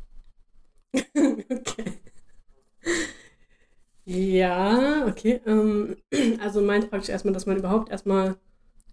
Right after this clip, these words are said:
aufschreibt, okay, was geht mir jetzt gerade durch den Kopf? Wir haben da ja manchmal so, äh, also, ne, so diese innere Stimme, die gerne sagt so, "Boah, warum machst du das schon wieder? Wieso bist du denn so blöde?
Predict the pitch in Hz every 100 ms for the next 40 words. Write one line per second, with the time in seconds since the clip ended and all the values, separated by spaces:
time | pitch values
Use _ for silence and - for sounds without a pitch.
0 | _ - 214 220 - 196 196 196 - 220
1 | 190 - 220 214 185 185 - 165 - -
2 | - 165 - - 320 - 196 190 196 190
3 | 185 190 190 185 180 180 180 185 - -
4 | - - _ - 180 165 175 170 185 -
5 | 190 180 170 170 - 170 190 175 170 -
6 | 233 190 185 180 180 196 - - 190 190
7 | 190 _ _ 233 214 208 190 180 165 -
8 | 190 190 - 185 180 180 175 175 180 -
9 | _ _ 190 196 190 - 170 160 - 226
10 | 269 247 226 220 208 196 196 202